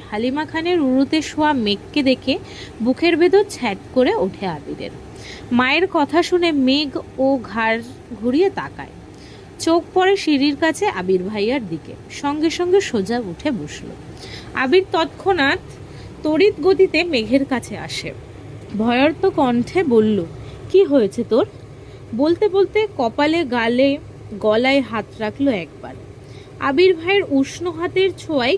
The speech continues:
কেঁপে উঠল অষ্টাদশী। আবির হাত সরিয়ে উত্তেজিত কণ্ঠে পুনরায় প্রশ্ন করল,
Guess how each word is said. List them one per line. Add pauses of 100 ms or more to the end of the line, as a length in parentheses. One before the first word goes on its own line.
কেঁপে
উঠল
অষ্টাদশী। (760)
আবির
হাত
সরিয়ে
উত্তেজিত
কণ্ঠে
পুনরায়
প্রশ্ন
করল,